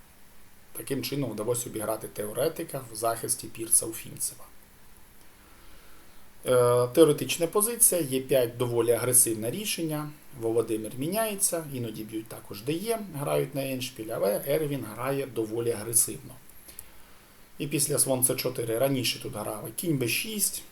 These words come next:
або сл-, або слон Е шість. Але тепер, після кінь С три, Б Ц, С п'ять, позиція дуже нагадує Грюнфільда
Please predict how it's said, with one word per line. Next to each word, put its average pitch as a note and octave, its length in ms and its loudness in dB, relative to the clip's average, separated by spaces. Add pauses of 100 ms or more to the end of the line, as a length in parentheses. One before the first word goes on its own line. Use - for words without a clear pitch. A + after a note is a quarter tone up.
(280)
або B2 200 0
сл-, - 260 -2
або A#2+ 240 0
слон A2+ 320 -6
Е C3+ 60 -6
шість. - 460 -6 (240)
Але C#3+ 300 0 (180)
тепер, B2+ 400 0 (1040)
після B2+ 280 2
кінь A#2 240 0
С A2+ 140 2
три, A#2 220 -4
Б G#2+ 160 -2
Ц, - 260 2 (360)
С - 160 0
п'ять, G#3+ 380 0
позиція C#3 520 0
дуже B2+ 340 -4
нагадує A2 480 -4
Грюнфільда D3+ 760 -2